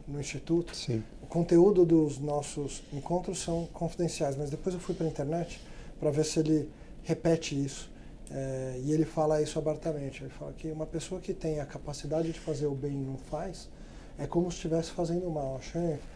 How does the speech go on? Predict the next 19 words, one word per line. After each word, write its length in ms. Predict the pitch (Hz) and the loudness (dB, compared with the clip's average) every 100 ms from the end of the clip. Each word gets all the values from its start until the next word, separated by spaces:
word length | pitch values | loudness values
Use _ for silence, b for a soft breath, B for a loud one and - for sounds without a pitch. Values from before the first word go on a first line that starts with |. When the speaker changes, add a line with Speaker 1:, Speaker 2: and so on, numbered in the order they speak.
| b b - | b b -4
Speaker 1:
isso 240 | 143 175 | 0 0
bastante 580 | 131 143 135 180 175 170 | 0 -2 2 4 4 0
forte 640 | - 160 185 - - - b b b b | 4 8 8 6 -2 -12 b b b b
e 80 | 147 | 4
eu 100 | 151 | 4
acho 160 | 147 - | 4 2
que 300 | 175 165 160 | 6 8 8
fez 240 | - 165 | 6 4
bastante 360 | 156 160 175 156 | 6 4 2 0
sentido. 560 | 185 175 - 135 113 - b b b b - | -2 -2 -2 -2 -2 -8 b b b b -2
E 80 | 151 | 0
a 60 | |
parte 220 | 143 180 - | 4 4 4
que 60 | |
eu 40 | 190 | 4
peço 280 | 170 - | 4 4
licença 460 | 156 143 156 143 - | 0 0 -2 -2 -4
pra, 360 | - 139 131 - - - - | -4 -2 -2 -4 -10 -16 -14
é, 80 | 139 | -10